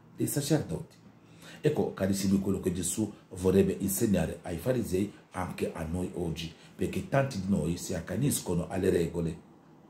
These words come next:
perché io ho l'abitudine di fare così, non posso cambiare, perché la legge dice così, perché la regola è così. Benissimo, ma tocca valutare caso per caso.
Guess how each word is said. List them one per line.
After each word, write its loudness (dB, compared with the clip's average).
perché -4
io 4
ho -4
l'abitudine 2
di -2
fare -6
così, 2
non -8
posso -8
cambiare, -2
perché -6
la 2
legge 4
dice 0
così, 0
perché -6
la -2
regola 2
è -4
così. -6
Benissimo, 2
ma -4
tocca -4
valutare -4
caso -4
per -10
caso. -6